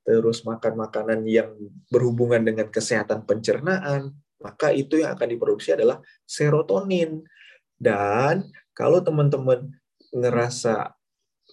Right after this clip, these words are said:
feel good mood dengan apapun yang teman-teman lakukan, aktivitas apapun, hobi, kegemaran, dan segala macamnya, itu yang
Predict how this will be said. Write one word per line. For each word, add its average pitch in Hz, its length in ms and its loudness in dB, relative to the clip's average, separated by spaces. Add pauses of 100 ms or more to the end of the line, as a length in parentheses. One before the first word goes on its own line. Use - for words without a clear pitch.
feel 123 640 4
good 123 240 0
mood 165 480 2
dengan 117 400 0
apapun 117 460 0
yang 135 80 0
teman-teman 120 420 -2
lakukan, 143 560 -2
aktivitas - 560 -6
apapun, 143 560 -2
hobi, 147 560 2
kegemaran, 135 880 0
dan 113 80 -8
segala 101 240 -2
macamnya, 131 320 -2
itu - 240 -2
yang 147 80 2